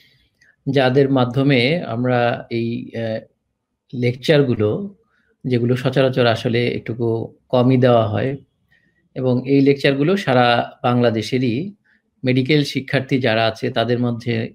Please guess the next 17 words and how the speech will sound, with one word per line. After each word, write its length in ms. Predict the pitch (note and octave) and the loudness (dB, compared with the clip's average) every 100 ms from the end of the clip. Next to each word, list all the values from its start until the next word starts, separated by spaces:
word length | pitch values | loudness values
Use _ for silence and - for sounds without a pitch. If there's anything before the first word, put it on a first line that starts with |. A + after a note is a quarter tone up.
| _ | _
ছড়িয়ে 240 | - A#2 A2+ | -4 -2 -2
দিতে 340 | A2 A#2 A2+ - _ _ _ _ - _ _ _ _ | -2 -4 -4 -6 _ _ _ _ -20 _ _ _ _
পারার 260 | - A#2+ A#2+ | -2 2 2
সুযোগ 340 | - C3 B2+ | 0 0 0
করে 180 | B2+ A2+ | 0 0
দেওয়ার 240 | G#2+ A2+ A2+ | 0 0 -2
জন্য। 360 | A2 G2 F#2+ _ _ _ _ _ _ _ _ _ _ _ | -6 -6 -10 _ _ _ _ _ _ _ _ _ _ _
আমি 300 | B2+ B2 C3+ C#3 C#3 C3+ C#3 - - | -4 0 2 2 2 0 -4 -14 -6
কৃতজ্ঞতা 460 | C#3 D3 C3 C3+ | -2 0 0 -2
প্রকাশ 320 | B2 A#2+ B2+ | -2 -2 -4
করছি, 480 | C3 C3+ - C#3 B3 | -4 -6 -4 -4 -2
আহ, 460 | - A#2 A2+ A2+ A2 | -4 -4 -4 -4 -4
প্রফেসর 280 | A#2 A#2 B2 | -6 -4 -4
ইসমাইল 360 | A#2 B2+ B2+ | -2 -2 -2
পাটোয়ারি 320 | B2+ B2 A#2+ A#2+ | -2 -4 -2 -4
স্যারের 580 | - - - A#2 A#2+ | -6 -14 -6 -2 0
কাছে। 360 | B2+ C3 D3 A3 | -2 -6 -6 -8